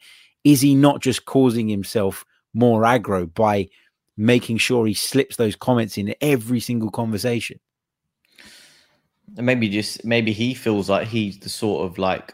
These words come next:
Speaker 2: spokesman for them, and he feels like he needs to try and, and rebuild that, that relationship. But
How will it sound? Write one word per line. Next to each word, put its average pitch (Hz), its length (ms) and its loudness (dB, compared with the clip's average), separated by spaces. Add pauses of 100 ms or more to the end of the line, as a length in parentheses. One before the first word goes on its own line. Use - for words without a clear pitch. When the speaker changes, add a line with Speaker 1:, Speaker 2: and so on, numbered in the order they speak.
Speaker 2:
spokesman 95 600 -4
for 85 120 -12
them, 82 220 -8
and 87 140 -10
he 95 240 -8
feels 90 320 -8
like - 160 -8
he 107 160 -6
needs 92 240 -6
to - 80 -18
try 92 760 -2
and, 95 360 -6
and 92 280 -8
rebuild 92 520 -6
that, - 260 -4 (320)
that 101 220 -2
relationship. 98 680 -4
But 90 220 -6